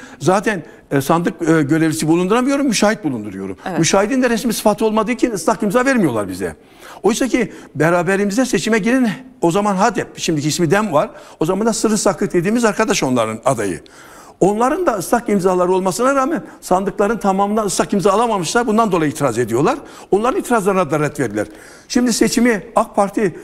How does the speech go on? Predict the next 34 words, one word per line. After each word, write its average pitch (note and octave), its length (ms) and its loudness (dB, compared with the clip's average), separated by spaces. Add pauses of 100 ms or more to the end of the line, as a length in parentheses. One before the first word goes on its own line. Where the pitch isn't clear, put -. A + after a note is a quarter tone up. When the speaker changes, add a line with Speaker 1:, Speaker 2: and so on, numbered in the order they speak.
Speaker 1:
helalinden G#3 480 0
kazanmış F#3 500 0
olsaydı D3+ 520 0 (260)
bizim A#2 220 0
itiraz C3 260 0
etme C3+ 260 0
bir C3+ 60 2
hakkımız C#3 360 0
olmazdı A#3+ 340 0
ki. - 300 -2 (540)
Ama B3+ 360 2 (240)
öyle F#3 200 2
olmadı. A3 400 2 (480)
Göz B3 200 2
göre G3+ 200 2
göre F#3 240 2
elimizden E3+ 420 0
aldılar. C#3+ 300 0 (220)
İkinci B3+ 340 0
bir D4 60 2
şey, A3+ 160 -2
tabloyu A3 380 0
göstereyim. A3+ 460 -2
Efendim, G#3+ 320 0 (320)
e, D3 400 2 (140)
hemen, A3+ 380 0 (320)
e, C#3+ 140 2 (760)
adliyeden F3+ 440 2
çıkarken, A3+ 580 0 (340)
e, D3+ 260 2
bakın G3+ 260 -2
şu G3 180 -4
tabloyu F#3 320 2
görüyorsunuz. E3 540 -2